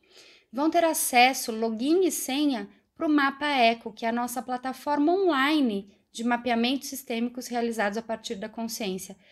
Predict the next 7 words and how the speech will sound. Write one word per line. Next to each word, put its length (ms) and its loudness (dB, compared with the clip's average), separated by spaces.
Cada 240 -2
um 80 4
vai 180 0
realizar 360 0
o 60 0
próprio 420 -4
mapeamento, 720 -4